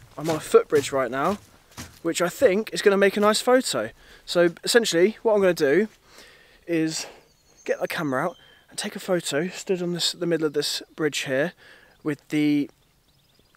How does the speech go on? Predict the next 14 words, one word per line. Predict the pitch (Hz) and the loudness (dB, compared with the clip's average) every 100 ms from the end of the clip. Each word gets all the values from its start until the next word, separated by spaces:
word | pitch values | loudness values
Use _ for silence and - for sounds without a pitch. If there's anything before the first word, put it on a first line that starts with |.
| - - | -10 0
stairs | - 190 170 151 165 | 4 4 4 4 4
leading | 160 151 | 2 2
up. | 139 - - - _ _ _ _ _ | 0 -2 -8 -18 _ _ _ _ _
Just | - 165 | -6 -2
a | 175 | 4
nice | 185 202 196 | 4 4 4
long | 185 175 | 4 4
leading | 170 165 156 | 4 2 2
line | 143 151 | 2 0
going | 151 151 151 | 2 2 2
all | 143 | 2
the | |
way | 143 | 0
through. | 131 131 131 | -2 -4 -4